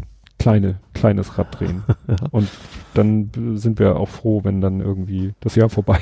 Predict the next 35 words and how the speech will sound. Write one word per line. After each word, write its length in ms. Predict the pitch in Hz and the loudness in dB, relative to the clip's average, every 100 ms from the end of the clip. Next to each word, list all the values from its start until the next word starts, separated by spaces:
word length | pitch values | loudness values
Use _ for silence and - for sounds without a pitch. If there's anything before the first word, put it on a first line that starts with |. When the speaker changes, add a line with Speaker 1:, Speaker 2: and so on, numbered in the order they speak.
| - | 2
Speaker 1:
ist. 260 | - - - | 0 -2 -12
<laughs> 1000 | - - - - - - - _ _ - | -2 -2 0 -4 -6 -12 -16 _ _ -8
Weil 160 | - 98 | -4 -2
das 120 | 110 | -2
Speaker 2:
Ja, 160 | 131 113 | 0 2
Speaker 1:
war 100 | 117 | 2
Speaker 2:
für 80 | 107 | 4
mich 140 | 117 | 2
ist 80 | 104 | 2
es 60 | 104 | -2
total 160 | 117 | -2
entspannt. 360 | 123 - 123 101 | -2 0 0 0
Ich 60 | 98 | 0
fahre 160 | - 113 | 0 2
nach 80 | 101 | 4
Hause 240 | 131 139 | 4 4
sozusagen 520 | 135 - 127 123 120 | 4 2 2 4 4
und 120 | 123 | 0
ich 60 | 117 | 0
muss 100 | 127 | 2
Speaker 1:
Ja. 60 | 120 | 2
Speaker 2:
mich 100 | - | 2
eigentlich 160 | 117 | -2
um 80 | 117 | 0
nichts, 220 | 113 - - - | -2 -4 -10 -4
klar, 160 | 113 | -2
ich 60 | - | 0
versuche 220 | 117 110 | 0 0
mit, 140 | 123 - | 0 -2
irgendwo 160 | 110 | 0
mitzuhelfen, 480 | 107 127 139 127 127 | 0 2 2 2 0
aber 160 | 127 110 | 0 0
eigentlich 380 | 117 113 - - | 0 -2 -8 -8
ist 200 | 110 107 | -4 0
das 220 | 127 - | -2 -4